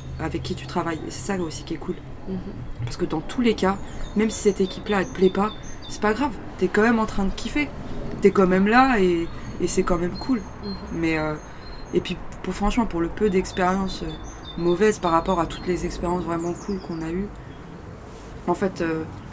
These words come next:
Speaker 1: je pense qu'il y a quand même eu plus d'e-, plus d'expériences cool, même si les expériences mauvaises, bah, euh, d'un côté, euh, elles ont servi aussi, hein. Franchement, heureusement qu'il y en a eu, parce que sinon, on serait encore un peu trop, euh, je sais pas si je peux dire crédule, mais si,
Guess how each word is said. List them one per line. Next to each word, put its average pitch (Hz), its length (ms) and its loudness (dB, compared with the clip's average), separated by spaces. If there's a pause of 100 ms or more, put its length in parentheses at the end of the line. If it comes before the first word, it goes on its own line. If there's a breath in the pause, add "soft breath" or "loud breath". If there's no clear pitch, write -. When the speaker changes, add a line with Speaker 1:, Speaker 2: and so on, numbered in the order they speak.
(120)
Speaker 1:
je - 100 -10
pense 185 160 -4
qu'il 180 100 0
y - 40 -2
a - 20 -8
quand 180 80 0
même 180 140 2
eu 180 140 2
plus 165 300 -10
d'e-, 165 200 -6 (200)
plus 185 180 -4
d'expériences 160 500 -4
cool, 170 240 -4 (280)
même 175 160 2
si - 180 -4
les 151 140 -2
expériences 160 380 -2
mauvaises, 165 320 0
bah, 135 240 0
euh, 143 100 -4 (320 loud breath)
d'un 165 100 4
côté, 185 420 4
euh, 156 80 2 (340 loud breath)
elles 170 240 0
ont 175 40 -2
servi 175 400 -2
aussi, 160 260 -4
hein. 156 100 -8 (480 loud breath)
Franchement, 190 420 -2
heureusement 170 340 0
qu'il 175 140 -2
y 165 40 -2
en 170 60 -4
a 175 80 0
eu, 196 120 0
parce 160 240 -10
que 156 220 -6 (320 loud breath)
sinon, 170 300 -2
on 185 200 0
serait - 200 -6
encore 165 400 -2
un 165 80 -2
peu 160 160 -8
trop, 180 320 -2
euh, 160 160 -4 (840)
je - 60 -14
sais 185 80 -6
pas 185 160 -4
si - 160 -8
je - 60 -14
peux 175 80 -6
dire 165 220 -10
crédule, 185 500 -2 (220)
mais 170 260 -4
si, 190 280 -2